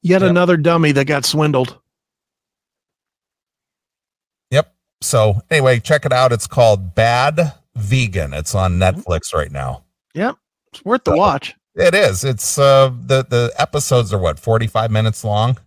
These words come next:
Speaker 1: Yeah, something like that. And you, you
Speaker 2: Yeah.
Speaker 1: gotta invest a few hours, three, four hours.
Speaker 2: Yeah.
Speaker 1: It's worth it.
Speaker 2: It is. I mean, they, it's well put together. That's one thing I gotta give Netflix credit for, is
Speaker 1: Mm-hmm.
Speaker 2: that these little docuseries things that they do put out,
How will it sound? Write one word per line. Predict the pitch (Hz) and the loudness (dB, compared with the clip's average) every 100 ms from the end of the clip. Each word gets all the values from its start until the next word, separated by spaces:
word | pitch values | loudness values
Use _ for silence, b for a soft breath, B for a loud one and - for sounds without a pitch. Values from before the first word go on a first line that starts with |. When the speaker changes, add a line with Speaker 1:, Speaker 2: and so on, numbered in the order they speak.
| _ - | _ -6
Speaker 1:
Yeah, | 294 240 | -2 0
something | 240 185 | -2 -6
like | 254 - | -10 -10
that. | 247 135 | -10 -10
And | 202 233 | -10 -10
you, | 233 | -8
you | 226 | -4
Speaker 2:
Yeah. | - | -2
Speaker 1:
gotta | 277 226 | -2 -2
invest | 214 196 190 165 | -2 -4 -4 -8
a | |
few | - 165 | -8 -6
hours, | 117 117 127 123 | -6 -8 -8 -12
three, | - 143 | -14 -14
four | 143 135 | -12 -10
hours. | 117 117 123 120 - - | -8 -8 -8 -12 -12 -2
Speaker 2:
Yeah. | 107 95 | 0 0
Speaker 1:
It's | 90 | -2
worth | 170 143 | -6 -6
it. | 151 - - _ _ - | -8 -10 -14 _ _ -6
Speaker 2:
It | 143 | 0
is. | 113 110 - _ - | 2 0 -4 _ -4
I | |
mean, | 131 123 110 110 | 0 0 -2 -4
they, | 120 131 131 | -4 -2 -2
it's | 151 117 143 | -2 -2 0
well | 170 240 | 0 0
put | - 165 | 0 -2
together. | 123 92 131 98 76 73 | -2 0 0 0 -4 -4
That's | - 160 - | -2 -2 -2
one | 208 202 | -6 -2
thing | 170 143 | -2 0
I | |
gotta | 120 113 107 92 82 | 2 2 2 0 0
give | 117 90 87 | -2 -2 -2
Netflix | 98 98 - 113 95 - - _ | -2 -2 -2 -4 -4 -10 -16 _
credit | - 110 123 - | -2 0 -2 -2
for, | 123 120 123 120 _ _ _ _ 190 | 0 2 0 -4 _ _ _ _ 0
is | - 185 | 2 2
Speaker 1:
Mm-hmm. | 180 | 0
Speaker 2:
that | 123 - - | -2 -4 -14
these | 165 _ - | -14 _ -6
little | 131 139 127 107 | 0 2 2 -2
docuseries | 92 87 104 117 131 123 - 135 127 131 127 | -4 -2 -2 -2 -4 -4 -4 -6 -4 -4 -4
things | - 131 127 117 | -2 0 0 -4
that | 104 | -4
they | 101 95 | -2 -2
do | 90 104 | -2 -2
put | - 120 113 | 0 0 2
out, | 117 120 | 2 0